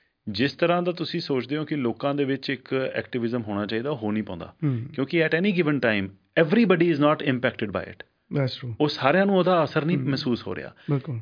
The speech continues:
Speaker 1: ਜਿਹੜੇ ਵੱਖੋ ਵੱਖਰੇ ਹਸਪੀਟਲਸ ਦੇ ਵਿੱਚ ਜਾਂ ਹੈਲਥ ਕੇਅਰ ਸਿਸਟਮ ਦੇ ਵਿੱਚੋਂ ਆਪਣਾ ਟੈਸਟ ਜਾਂ ਕੋਈ ਹੋਰ ਡਾਇਗਨੋਸਟਿਕਸ, ਅਹ, ਦੇ ਪ੍ਰੋਸੈਸ ਦੇ ਵਿੱਚੋਂ ਨਿਕਲ ਰਹੇ ਲੋਕ ਨੇ, ਉਹ ਕੁੱਲ ਆਬਾਦੀ ਦਾ ਕਿੰਨਾ ਹਿੱਸਾ ਨੇ?
Speaker 2: Yeah। ਮੈਸੇਜ ਹੈ ਇੱਕ ਲਿਸਨਰ ਦਾ ਆਇਆ, ਕਹਿੰਦੇ, "I'm still waiting for specialist appointment since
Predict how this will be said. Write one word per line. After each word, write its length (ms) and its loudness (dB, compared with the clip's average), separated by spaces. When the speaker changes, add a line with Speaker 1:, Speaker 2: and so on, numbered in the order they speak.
Speaker 1:
ਜਿਹੜੇ 260 2
ਵੱਖੋ 280 0
ਵੱਖਰੇ 240 2
ਹਸਪੀਟਲਸ 540 0
ਦੇ 100 2
ਵਿੱਚ 280 0
ਜਾਂ 180 2
ਹੈਲਥ 200 0
ਕੇਅਰ 140 0
ਸਿਸਟਮ 340 -4
ਦੇ 80 0
ਵਿੱਚੋਂ 260 -2
ਆਪਣਾ 240 -4
ਟੈਸਟ 380 0
ਜਾਂ 120 2
ਕੋਈ 240 -2
ਹੋਰ 160 -2
ਡਾਇਗਨੋਸਟਿਕਸ, 720 -2
ਅਹ, 680 0
ਦੇ 120 2
ਪ੍ਰੋਸੈਸ 400 0
ਦੇ 80 2
ਵਿੱਚੋਂ 220 -2
ਨਿਕਲ 280 0
ਰਹੇ 120 4
ਲੋਕ 280 2
ਨੇ, 220 0
ਉਹ 80 2
ਕੁੱਲ 400 2
ਆਬਾਦੀ 320 4
ਦਾ 80 2
ਕਿੰਨਾ 280 4
ਹਿੱਸਾ 280 -2
ਨੇ? 80 -8
Speaker 2:
Yeah। 260 -6
ਮੈਸੇਜ 400 4
ਹੈ 80 8
ਇੱਕ 160 2
ਲਿਸਨਰ 520 4
ਦਾ 180 8
ਆਇਆ, 100 6
ਕਹਿੰਦੇ, 260 6
"I'm 80 6
still 400 2
waiting 240 6
for 240 6
specialist 640 4
appointment 500 4
since 460 2